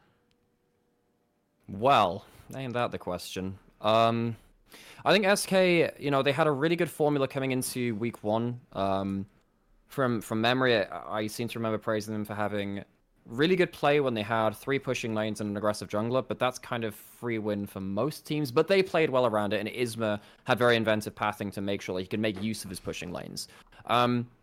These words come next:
and slowly over time, they've had less and less good matchups for them on the table.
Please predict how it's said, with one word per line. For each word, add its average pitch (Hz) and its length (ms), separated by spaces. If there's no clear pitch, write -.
and 135 180
slowly 156 360
over 131 100
time, 143 520
they've 110 280
had 107 420
less 104 360
and 120 100
less 120 160
good 110 160
matchups 107 480
for 107 180
them 101 340
on 101 120
the 98 60
table. 123 540